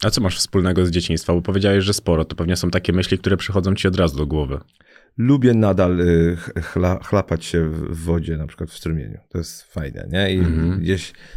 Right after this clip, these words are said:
Speaker 2: mam zdjęcia, mam taką serię zdjęć gdzieś z wakacji, że się chlapię w strumieniu i nadal to lubię, nie? Ale no,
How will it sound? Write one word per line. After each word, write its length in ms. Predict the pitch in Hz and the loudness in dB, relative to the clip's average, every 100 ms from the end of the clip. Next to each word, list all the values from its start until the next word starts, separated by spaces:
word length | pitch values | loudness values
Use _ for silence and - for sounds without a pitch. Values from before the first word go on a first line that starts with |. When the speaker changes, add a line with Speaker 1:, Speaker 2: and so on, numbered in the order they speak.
| - - - | -6 -2 0
Speaker 2:
mam 140 | 92 | 0
zdjęcia, 480 | 85 92 90 - 85 | 2 2 2 0 0
mam 160 | 85 | -2
taką 240 | 87 87 85 | -4 -8 -6
serię 320 | - 92 87 | 0 0 0
zdjęć 360 | 78 85 90 80 | -2 0 0 -2
gdzieś 320 | - 92 82 | -4 -4 -2
z 40 | |
wakacji, 440 | 82 82 92 - 87 | -6 -4 -6 -4 -6
że 60 | |
się 140 | 82 90 | -6 -6
chlapię 300 | 92 87 90 | -6 -4 -6
w 40 | |
strumieniu 400 | - 85 85 90 | -4 -2 0 2
i 40 | 87 | 0
nadal 280 | 85 85 87 | 0 -2 -2
to 120 | 87 | -2
lubię, 300 | 82 73 60 | -2 -4 -6
nie? 160 | 71 78 | -6 -4
Ale 260 | 92 90 | -2 0
no, 240 | 95 104 | 0 0